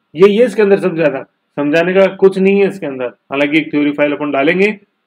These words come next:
सबसे important है इनको याद करना ऐसे क्रम में।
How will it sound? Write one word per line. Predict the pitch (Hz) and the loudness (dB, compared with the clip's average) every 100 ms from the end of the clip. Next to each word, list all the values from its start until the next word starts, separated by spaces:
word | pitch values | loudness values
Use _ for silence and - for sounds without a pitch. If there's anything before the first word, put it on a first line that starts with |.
| _ - | _ -2
सबसे | 185 170 | 0 2
important | 190 170 170 180 180 | 2 2 -2 -4 -6
है | |
इनको | 170 160 | -4 -2
याद | 139 127 - | 0 -2 -4
करना | 127 117 - | -8 -8 -8
ऐसे | 156 143 156 | -6 -4 -4
क्रम | 139 117 | -6 -8
में। | 117 | -10